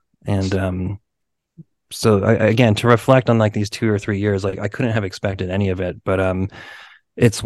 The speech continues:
it's wild to think how it all kinda came about. But yeah, anyway, Sean, Sean wasn't my, Sean was my first guest, and, um, yeah,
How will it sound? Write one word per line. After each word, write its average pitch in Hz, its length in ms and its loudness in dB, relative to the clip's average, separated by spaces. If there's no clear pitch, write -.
it's 113 220 2
wild 104 520 4
to 95 160 -4
think 98 260 -4
how 101 180 0
it 95 60 2
all 95 120 0
kinda 95 380 -6
came 104 160 2
about. 98 380 2
But 101 160 2
yeah, 123 120 6
anyway, 113 280 4
Sean, 123 400 4
Sean 127 280 4
wasn't 117 220 2
my, 110 180 0
Sean 139 280 2
was 127 160 2
my 107 180 -2
first 113 300 -4
guest, 98 420 -6
and, 95 340 -4
um, 92 460 -4
yeah, 98 300 -8